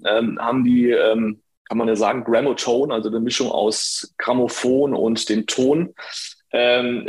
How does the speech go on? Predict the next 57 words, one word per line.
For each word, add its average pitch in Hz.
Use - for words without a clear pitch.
haben 123
dann 123
auch 120
eine 127
E-U-Marke 135
da 110
angemeldet. 135
Ähm, 117
das -
erste 147
Mal, 143
wir 127
haben 135
das 127
beide 131
noch 135
nie 131
gemacht 123
und 127
am 120
letzten 143
Tag, 123
da 123
gibt's 123
immer 135
so 127
eine 123
dreimonatige 123
Sperrfrist, 135
also 113
da 117
können 123
andere, 131
die, 120
äh, 95
ähnliche 131
Marken 120
haben, 120
können 131
dann 117
Einspruch 165
erheben 165
und 127
da 120
hat 135
dann 127
am 113
letzten 151
Tag 139
dieser 120
Sperrfrist, -
glaub 117
ich, 117
drei 127
Stunden -
vor -
Ablauf 107